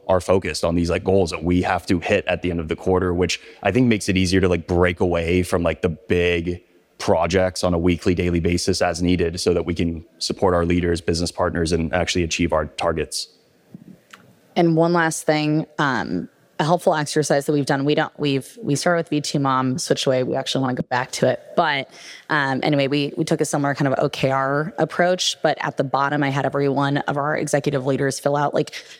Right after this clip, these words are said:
Speaker 2: "What are you not doing this quarter?" And I think being very explicit of asking your teams to call that out is so important because that way, like, you're very clearly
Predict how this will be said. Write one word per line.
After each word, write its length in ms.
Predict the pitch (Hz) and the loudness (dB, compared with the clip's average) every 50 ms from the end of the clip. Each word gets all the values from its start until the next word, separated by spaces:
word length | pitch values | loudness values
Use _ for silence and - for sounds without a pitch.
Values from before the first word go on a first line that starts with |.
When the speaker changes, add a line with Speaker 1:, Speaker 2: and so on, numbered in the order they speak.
| _ _ | _ _
Speaker 2:
"What 140 | - 143 151 | 0 0 2
are 120 | 156 160 | 2 2
you 180 | 170 151 143 147 | 0 2 2 2
not 500 | 139 143 139 135 131 123 123 123 - 175 | 2 2 2 4 4 2 2 0 -2 -2
doing 360 | - 170 151 156 180 202 208 | -2 -2 0 0 0 0 2
this 160 | 220 214 - | 0 0 -4
quarter?" 420 | - - - 247 240 254 269 269 285 285 - - - - - - - - | -4 -4 -2 -2 0 0 0 -2 -2 -4 -8 -16 -20 -20 -20 -10 -4 -2
And 80 | 170 165 | 0 0
I 40 | |
think 280 | 160 - 165 156 - - | 0 0 -2 -4 -2 -2
being 260 | - 165 175 180 185 | 0 0 2 2 2
very 180 | 170 170 160 151 | 2 2 0 0
explicit 520 | 135 - - - - 139 139 135 - 147 | -2 -4 -8 -4 -2 -2 0 0 0 0
of 100 | 139 127 - | 0 0 0
asking 420 | - 131 135 135 - - - 147 156 | -2 -2 -2 -2 -4 -2 0 0 2
your 140 | 139 131 123 | 2 2 0
teams 720 | - - - 127 131 143 139 151 170 180 - - - - | -2 -4 -4 -2 0 0 2 2 2 0 0 -4 -6 -6
to 280 | - - - 156 143 | -4 -2 2 2 2
call 300 | 131 - - - 135 139 | 0 0 -2 -4 -2 -2
that 160 | 147 143 135 | -2 -2 0
out 200 | 147 147 143 139 | 0 0 2 2
is 120 | 147 143 - | 0 -2 -2
so 180 | - 147 147 | -2 -2 0
important 420 | 147 - - - 143 143 151 165 165 | 0 0 0 0 0 0 2 0 0
because 260 | 175 160 165 147 135 | -2 -2 -2 0 2
that 180 | 156 147 143 - | 0 0 2 0
way, 140 | 147 139 | 0 0
like, 220 | 135 143 139 - - | 2 0 -2 -2 -4
you're 220 | 160 151 156 143 | -4 -2 -2 -2
very 480 | 135 135 151 143 143 143 147 143 143 139 | -2 -2 -2 0 0 0 2 0 0 -2
clearly 720 | - - - - 147 135 139 131 147 139 135 135 139 - | -4 -4 -4 -2 0 0 0 0 0 0 0 -2 -4 -6